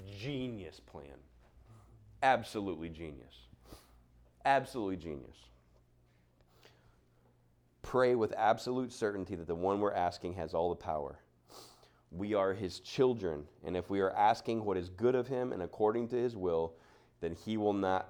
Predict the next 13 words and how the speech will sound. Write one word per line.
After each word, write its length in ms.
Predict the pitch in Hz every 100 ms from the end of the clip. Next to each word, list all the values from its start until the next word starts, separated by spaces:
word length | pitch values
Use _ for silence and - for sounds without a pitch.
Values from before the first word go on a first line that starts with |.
| -
withhold 520 | 85 82 - 92 87
it 120 | 78 -
from 320 | - 87 73
us. 180 | 65 - - _ _ _ _ - - _ _ _ _ _ _ _ _ _ _ _ _ _ _ _ _ _ _ _ -
There 180 | 92 90
are 60 |
some 320 | 87 131 127
people 320 | 123 113 95 95
who 100 | 95
may 140 | 90
ask 240 | 85 85
this 100 | -
question, 400 | 78 78 71 -